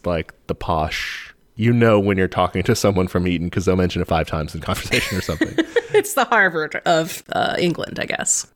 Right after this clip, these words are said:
Speaker 1: Yeah, yeah. I'm sure there are exceptions, but <laughs> he does come across that way, like.
Speaker 2: Okay, do we wanna get into this book?
Speaker 1: Let's get into this book. All right, we've already <laughs>
Speaker 2: You can tell my review.
Speaker 1: we've slapped Orwell around enough. Let's <laughs>
Speaker 2: Okay.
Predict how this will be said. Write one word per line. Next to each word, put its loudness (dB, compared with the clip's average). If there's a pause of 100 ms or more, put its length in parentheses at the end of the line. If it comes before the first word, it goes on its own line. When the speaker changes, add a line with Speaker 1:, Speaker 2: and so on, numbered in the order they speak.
Speaker 1:
Yeah, 4
yeah. -4 (140)
I'm -2
sure 2
there 4
are 6
exceptions, -4
but -4 (520)
<laughs> -14
he 6
does 4
come 0
across 2
that -2
way, -10
like. -14 (200)
Speaker 2:
Okay, 0
do -2
we 2
wanna 2
get 0
into 0
this -2
book? -4 (220)
Speaker 1:
Let's 2
get 6
into 6
this 2
book. 0
All 4
right, 4
we've 4
already 6 (520)
<laughs> - (600)
Speaker 2:
You 2
can 0
tell 4
my 2
review. 0 (320)
Speaker 1:
we've 0
slapped 0
Orwell 6
around 0
enough. -2
Let's -2
<laughs> -10
Speaker 2:
Okay. 2